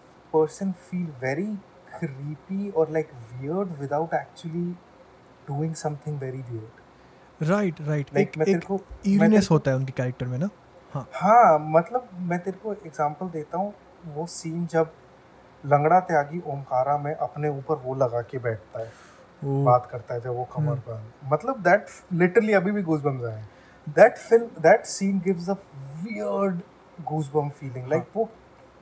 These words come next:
Speaker 1: like, almost psycho level पे चले गया वो
Speaker 2: काफी।
Speaker 1: बंदा, but psycho नहीं है।
Speaker 2: काफी।
Speaker 1: And
Speaker 2: Also,
Speaker 1: same, same with Heather।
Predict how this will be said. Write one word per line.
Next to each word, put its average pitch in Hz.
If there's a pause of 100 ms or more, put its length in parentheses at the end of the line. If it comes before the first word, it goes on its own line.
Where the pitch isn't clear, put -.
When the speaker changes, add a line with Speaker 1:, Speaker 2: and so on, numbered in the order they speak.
(120)
Speaker 1:
like, 190 (100)
almost 196
psycho 180
level 170
पे 180
चले 143
गया 151
वो 165
Speaker 2:
काफी। 160
Speaker 1:
बंदा, 196
but 208
psycho 180
नहीं 156
है। 117 (160)
Speaker 2:
काफी। 139
Speaker 1:
And -
Speaker 2:
Also, 190
Speaker 1:
same, 214
same 208
with 226
Heather। 139